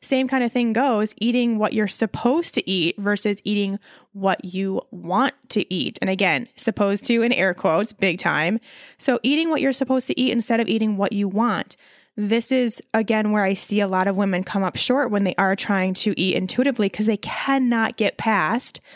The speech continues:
what they are supposed to eat versus what they're not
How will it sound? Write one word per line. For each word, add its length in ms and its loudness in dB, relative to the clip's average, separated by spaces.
what 380 0
they 160 2
are 180 2
supposed 880 -2
to 160 0
eat 320 2
versus 400 0
what 160 -2
they're 120 0
not 520 0